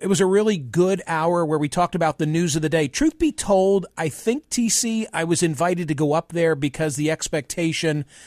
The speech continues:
no one said this, but this was my assessment, my impression, is that some folks thought that maybe yesterday was the day that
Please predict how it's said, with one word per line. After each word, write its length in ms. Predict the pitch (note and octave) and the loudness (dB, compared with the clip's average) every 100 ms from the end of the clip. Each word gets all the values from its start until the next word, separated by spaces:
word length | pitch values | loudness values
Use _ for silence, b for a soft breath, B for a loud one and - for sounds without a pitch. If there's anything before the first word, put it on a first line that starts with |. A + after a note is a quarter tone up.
| B | B
no 120 | E3+ | 2
one 220 | G#3+ A3 G#3+ | 6 6 6
said 320 | - G#3 D#3+ | 6 4 4
this, 340 | C3+ A#2 - | 0 0 -2
but 220 | - D#3 | -2 -4
this 220 | F3 F3 F#3 | 0 0 0
was 160 | C3+ | 0
my 500 | D#3 D#3 F3 F3+ F#3 - | 0 -2 0 0 0 -2
assessment, 680 | C3+ F#3+ F3+ - C3 A#2+ | -2 2 2 0 -4 -6
my 200 | C#3+ D#3 | -4 -2
impression, 640 | E3 D#3 - E3+ - C3+ B2 B B B B B - | 0 -2 -2 -2 -2 -6 -8 B B B B B 0
is 200 | F#3 D3 | 2 2
that 200 | F3 - _ _ _ _ _ - - | 0 -2 _ _ _ _ _ -12 -2
some 180 | - F#3+ | 0 2
folks 300 | G#3 G#3 - | 4 4 4
thought 200 | G3 F3 | 2 2
that 140 | E3 | 0
maybe 260 | F3 F3+ E3+ | 2 2 2
yesterday 460 | E3+ F3+ - F3 | 2 0 0 0
was 200 | D3+ D#3+ | 0 -2
the 120 | D#3+ | -2
day 400 | C3 D#3+ D#3 D3+ | 0 0 2 0
that 320 | C3+ C#3+ C#3+ | 0 0 0